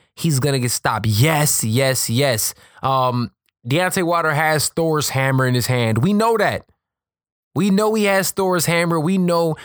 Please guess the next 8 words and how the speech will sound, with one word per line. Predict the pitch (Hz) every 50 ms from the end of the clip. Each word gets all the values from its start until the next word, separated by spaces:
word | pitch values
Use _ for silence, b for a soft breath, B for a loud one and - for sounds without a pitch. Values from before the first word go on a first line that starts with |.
| B B
he | - 190 165
can | - - 156 160
knock | 160 156 147 147 -
anybody | - 147 160 165 160 151 151 156 147 143 139 147
out | 143 131 131
on | 135
the | 120 107
planet. | - - - 147 151 143 139 127 107 90 -